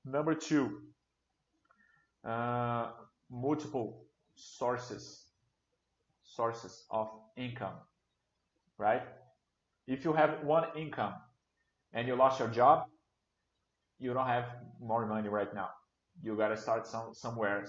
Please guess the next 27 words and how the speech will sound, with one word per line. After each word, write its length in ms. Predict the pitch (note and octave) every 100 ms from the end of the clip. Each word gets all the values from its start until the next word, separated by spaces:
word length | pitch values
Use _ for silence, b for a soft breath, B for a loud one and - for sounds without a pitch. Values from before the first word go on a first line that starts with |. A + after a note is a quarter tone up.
| -
with 180 | A2 G#2+
something 320 | - A#2 - G#2+
else. 380 | G2 - - - _ _ -
If 160 | -
you 60 | D#3+
have 260 | C#3+ C#3+ -
two 180 | F3
incomes, 500 | D#3 D3+ C3 G#2 - A2+
you 140 | A#2
lost 300 | B2 C3+ -
one, 320 | C#3+ C#3+ D3+ - _ _ _ _ _ _
you 120 | A2+
can 180 | A#2 B2+
provide 340 | C3 B2 B2
to 80 | C#3
your 100 | B2+
family 320 | B2 B2 C3
with 180 | B2+ B2+ - A#2
the 80 | A#2+
other 160 | B2
one. 180 | A#2 A2
Of 140 | G#2 -
course, 180 | A#2+
it's 80 | A#2+
gonna 160 | A#2+ A#2
be 100 | A2+
shorter, 480 | - B2 B2+ C#3